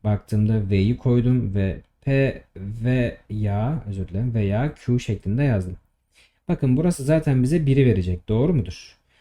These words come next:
Bir veya, şimdi şuraya baktığımızda arkadaşlar bakın burası bir. Doğru mudur? Şuranın sonucu bir. Bir ve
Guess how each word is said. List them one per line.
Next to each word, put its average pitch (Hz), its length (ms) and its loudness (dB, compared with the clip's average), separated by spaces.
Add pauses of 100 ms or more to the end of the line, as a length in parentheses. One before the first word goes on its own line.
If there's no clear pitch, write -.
(180)
Bir 131 540 -2
veya, 127 760 2 (760)
şimdi 147 320 4
şuraya 170 420 2
baktığımızda 156 680 2
arkadaşlar 127 800 0
bakın 113 280 -2
burası 156 380 0
bir. 123 420 2 (600)
Doğru 156 200 0
mudur? 92 380 -4 (1400)
Şuranın 135 280 2
sonucu 139 420 0
bir. - 400 -4 (720)
Bir 175 380 4
ve 160 320 4